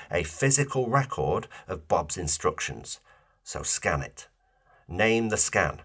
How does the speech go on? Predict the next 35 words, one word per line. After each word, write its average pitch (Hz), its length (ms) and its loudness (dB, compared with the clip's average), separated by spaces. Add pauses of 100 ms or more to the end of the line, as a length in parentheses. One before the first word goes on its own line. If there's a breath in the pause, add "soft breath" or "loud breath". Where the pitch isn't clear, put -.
(200 loud breath)
File 120 520 4
it 117 140 -2
in 87 140 -2
folder 113 460 2
number 120 320 0
one. 104 320 4 (720)
If - 120 -2
something 156 400 2
changes 131 640 0
with 80 180 -2
that 73 180 2
physical 117 560 -2
document, 113 580 -2 (240 loud breath)
you 95 160 -6
rescan 110 560 2
it 92 220 -2
and 90 120 -4
name 107 260 2
it 110 100 0
with 113 120 -4
a 113 60 0
different 76 400 -2
name. 90 320 0 (240 loud breath)
Don't 110 300 2
overwrite 104 600 2
the - 80 -8
first 120 360 0
scan. - 320 -4 (1160 loud breath)
For 135 180 6
example, 82 520 2 (160 loud breath)
you 80 80 -6
scan 117 320 4
Bob's 135 240 0
instructions 104 720 -4
exactly 104 720 0